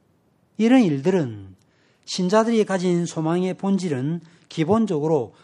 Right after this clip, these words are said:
부활의 소망이지 이 생에 속한 소망이 아님을 보여주는 것입니다.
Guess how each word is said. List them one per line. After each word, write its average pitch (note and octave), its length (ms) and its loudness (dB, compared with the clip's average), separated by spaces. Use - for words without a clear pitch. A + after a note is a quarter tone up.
부활의 E3 480 2
소망이지 C#3 800 -6
이 D#3 160 -4
생에 G#3+ 340 -2
속한 F3+ 340 -4
소망이 D#3+ 480 -4
아님을 A#3 800 0
보여주는 A3+ 480 2
것입니다. G#2 420 -8